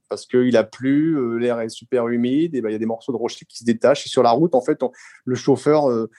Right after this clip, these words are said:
slalome <laughs> entre les rochers. Enfin, c'est assez particulier. Et, euh,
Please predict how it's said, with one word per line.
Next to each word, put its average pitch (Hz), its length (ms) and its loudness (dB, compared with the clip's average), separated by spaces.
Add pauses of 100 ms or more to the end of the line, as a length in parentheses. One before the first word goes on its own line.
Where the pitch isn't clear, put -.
(140)
slalome 147 520 2
<laughs> - 40 -8
entre 170 240 -4
les 151 120 0
rochers. 139 440 -4
Enfin, 110 100 -8
c'est - 120 -16
assez - 180 -10
particulier. 123 640 -4 (680)
Et, 139 180 4
euh, 127 460 2